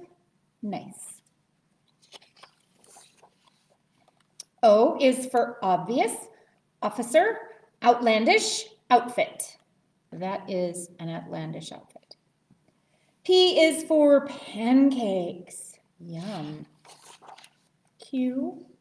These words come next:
is for Quiet. R is for return. S is for snow,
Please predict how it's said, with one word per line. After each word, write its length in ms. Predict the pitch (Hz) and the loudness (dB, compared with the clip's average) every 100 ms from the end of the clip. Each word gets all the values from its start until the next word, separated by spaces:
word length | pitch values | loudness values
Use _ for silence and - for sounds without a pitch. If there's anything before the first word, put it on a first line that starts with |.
| _ | _
is 220 | 220 - - | -16 -16 -16
for 100 | - - - | -20 -20 -20
Quiet. 640 | - - - - _ _ _ _ _ _ _ _ _ _ _ _ _ - | -20 -20 -20 -20 _ _ _ _ _ _ _ _ _ _ _ _ _ -4
R 420 | 185 202 226 254 | 0 4 2 2
is 200 | 269 262 | -4 -4
for 680 | - 285 294 311 320 - - | -2 2 4 4 0 -12 -14
return. 800 | 202 202 - 165 147 156 311 - _ _ _ _ _ _ _ _ - _ _ - _ _ _ _ - _ _ _ - | -12 -12 -10 -10 -10 -10 -12 -14 _ _ _ _ _ _ _ _ -20 _ _ -20 _ _ _ _ -20 _ _ _ 0
S 240 | 277 302 - - 277 | 2 2 -2 -8 -2
is 420 | 285 294 277 - | 0 0 -2 -4
for 340 | 294 277 285 | 2 4 4
snow, 560 | 269 - 349 349 185 | 2 -8 -2 0 0